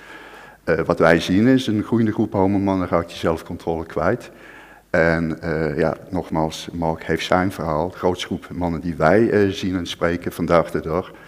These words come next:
die hebben issues rondom het gebruik van crystal meth of het slammen van drugs. Want dat hoeft niet alleen met Tina, dat kan met alle nieuwe psychoactieve stoffen, dat kan met ketamine, dat kan met M D M A,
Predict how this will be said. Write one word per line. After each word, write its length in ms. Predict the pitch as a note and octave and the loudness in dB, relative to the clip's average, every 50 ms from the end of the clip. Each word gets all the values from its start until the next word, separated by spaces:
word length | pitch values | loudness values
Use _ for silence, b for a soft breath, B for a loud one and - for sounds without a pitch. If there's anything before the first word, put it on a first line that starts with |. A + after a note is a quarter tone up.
| B B B B - | B B B B -4
die 100 | - F2 | -2 -2
hebben 200 | E2 D2+ - - | -2 0 -2 -2
issues 420 | E2+ E2+ - - E2+ D#2+ D#2 - | -2 -4 -6 -6 -8 -8 -8 -8
rondom 300 | - E2 E2+ D#2 E2 D#2 | -6 -6 -6 -6 -6 -8
het 100 | D#2 - | -10 -12
gebruik 280 | - - - D#2 D2 - | -12 -6 -4 -2 -2 -2
van 120 | - F2+ | -4 -8
crystal 340 | - - F#2 E2 - - D#2+ | -6 -4 -6 -6 -4 -8 -8
meth 260 | D#2 D#2+ D#2 - - - | -8 -8 -8 -10 -10 -10
of 260 | - F2 D#2+ - - | -10 -10 -10 -8 -10
het 140 | - - - | -10 -10 -10
slammen 500 | - - F#2 E2+ E2+ E2 D#2+ D2+ D2 - | -4 -2 -2 0 0 -2 -4 -6 -8 -12
van 240 | - - D2+ D#2 D#2 | -8 -6 -6 -6 -4
drugs. 400 | - D#2+ D#2+ - - - - - | -4 -4 -6 -6 -8 -12 -12 -10
Want 160 | - D#2+ D#2 | -10 -8 -8
dat 140 | D#2+ D2 - | -10 -10 -8
hoeft 160 | - - - | -10 -10 -8
niet 140 | E2+ D#2+ - | -10 -8 -6
alleen 220 | D2+ D2 D2+ D2+ | -6 -6 -6 -6
met 260 | D2 D2 C#2+ - - - | -8 -8 -10 -14 -18 -8
Tina, 380 | - F2 E2+ F2+ F2 D#2+ E2+ E2 B B B B B B B _ | -6 -4 -4 -2 -4 -6 -8 -10 B B B B B B B _
dat 160 | - D#2 - | -12 -10 -6
kan 200 | - E2 D#2 D#2 | -6 -6 -4 -4
met 280 | D#2 D2+ D#2 - - | -4 -6 -8 -8 -10
alle 280 | - D#2+ D#2 D#2+ E2 D#2+ | -6 -6 -4 -4 -4 -6
nieuwe 220 | E2 E2+ E2 D#2+ | -6 -8 -8 -10
psychoactieve 680 | E2 - - - - - - E2 - - - E2 D#2+ F2 | -10 -10 -8 -8 -8 -8 -8 -12 -12 -10 -12 -12 -10 -10
stoffen, 360 | - - - E2+ D#2+ - - - | -12 -8 -8 -8 -8 -8 -10 -10
dat 100 | E2+ E2 | -10 -8
kan 120 | - D2 | -8 -8
met 120 | D2 D2+ | -8 -6
ketamine, 520 | - - D#2+ D#2 - - D#2+ D#2 E2 D#2+ D#2+ | -4 -2 -2 -2 -4 -6 -8 -6 -6 -6 -8
dat 140 | D2+ - - | -10 -8 -4
kan 140 | - D#2 | -4 -4
met 200 | D#2 E2 D#2 - | -2 -4 -6 -4
M 140 | - E2+ D2+ | -4 -4 -4
D 180 | D2+ D#2+ D#2 D#2 | -2 -2 -2 -2
M 80 | D2+ | -2
A, 180 | D#2 D2+ D2+ D#2 | -2 -4 -4 -8